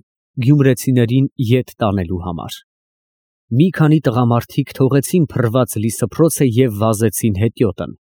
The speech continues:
Նրանց հետևեցին բազմաթիվ ուրիշները։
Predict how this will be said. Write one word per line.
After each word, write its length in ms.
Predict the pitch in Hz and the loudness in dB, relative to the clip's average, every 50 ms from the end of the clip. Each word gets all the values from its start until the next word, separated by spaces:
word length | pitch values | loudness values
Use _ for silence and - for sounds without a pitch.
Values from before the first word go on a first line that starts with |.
| _ _ _ _ _ _ _ _ _ | _ _ _ _ _ _ _ _ _
Նրանց 340 | 120 123 127 160 175 165 - | 2 4 4 4 2 2 0
հետևեցին 640 | 147 135 - 143 127 120 127 - - - 160 139 107 | -2 0 0 0 0 0 0 -2 0 0 0 2 2
բազմաթիվ 640 | 113 120 113 101 117 117 107 - - 120 117 - - | 0 0 0 0 -2 -4 -4 -2 -2 -2 -2 -2 -6
ուրիշները։ 640 | - 131 113 123 117 - - - 101 87 - - | -10 -6 -6 -6 -6 -4 -4 -4 -4 -6 -6 -12